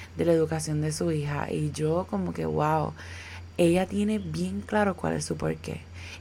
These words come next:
Y le faltan veinte cuadras para poder terminar, pero no le importa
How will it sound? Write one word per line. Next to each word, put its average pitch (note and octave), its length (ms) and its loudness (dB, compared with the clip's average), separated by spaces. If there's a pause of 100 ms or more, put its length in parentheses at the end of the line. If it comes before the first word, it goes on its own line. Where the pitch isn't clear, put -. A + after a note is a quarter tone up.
(180)
Y F#3 180 2
le E3+ 140 2
faltan G3+ 500 -2
veinte F3+ 300 0
cuadras D3+ 640 0 (280)
para D3+ 240 0
poder C#3+ 320 -2
terminar, F3+ 560 -2 (500)
pero F#3+ 220 4
no F3 140 0
le F3+ 80 -2
importa F#3+ 720 -2